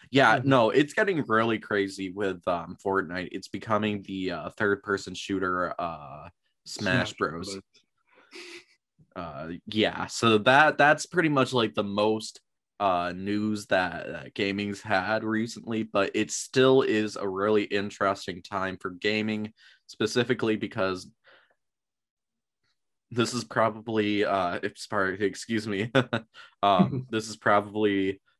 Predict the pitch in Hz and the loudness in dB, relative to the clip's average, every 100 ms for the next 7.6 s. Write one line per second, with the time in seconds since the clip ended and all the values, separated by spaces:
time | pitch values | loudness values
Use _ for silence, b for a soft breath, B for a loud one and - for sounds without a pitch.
0 | - 87 87 90 - 107 107 - 110 98 | -8 -6 -6 -4 2 2 2 -4 0 2
1 | 98 95 95 - _ _ - 92 92 101 | 2 0 -4 -12 _ _ -8 -4 -4 2
2 | 104 104 107 92 92 - 120 113 113 120 | 2 4 2 0 -10 -6 0 0 0 -6
3 | - - _ _ _ _ 98 98 95 92 | -12 -14 _ _ _ _ 0 2 2 2
4 | 92 92 98 _ _ _ _ _ _ _ | 0 -2 -6 _ _ _ _ _ _ _
5 | - 131 131 139 143 131 123 107 117 117 | -10 0 4 4 2 2 0 0 0 0
6 | 127 123 123 107 92 _ - 113 113 110 | 2 0 -2 -6 -8 _ -6 -2 0 0
7 | 110 - 95 95 120 - | -4 -6 -6 -4 -4 -6